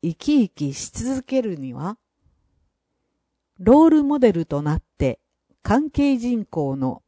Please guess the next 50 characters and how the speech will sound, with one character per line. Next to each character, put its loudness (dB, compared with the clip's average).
増 4
加 2
へ。 -2
全 0
国、 -6
世 -6
界 2
中 2
に 0
先 -8
駆 -4
け -16
て、 -8
リ 2
ー 2
フ 4
ボ 4
ー 6
ル 2
を -2
使 -8
っ -6
た -4
実 -14
証 0
実 -6
験 -4
を -6
す -8
る -4
こ -8
と -8
で、 -6
壱 -6
岐 -4
を -2
海 0
洋 2
資 -10
源 0
回 0
復 -4
の -4
先 0
進 -2
地 -10
に -8
し -20
た -4
い。 -18